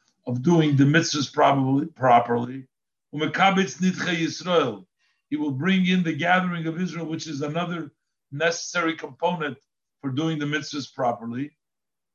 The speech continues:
B'chayzrim kol hamishpatim b'yomov.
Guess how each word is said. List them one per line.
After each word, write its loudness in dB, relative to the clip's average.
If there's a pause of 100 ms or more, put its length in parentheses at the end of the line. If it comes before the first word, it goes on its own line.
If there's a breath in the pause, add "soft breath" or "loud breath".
(420)
B'chayzrim 2
kol 0
hamishpatim 2
b'yomov. 0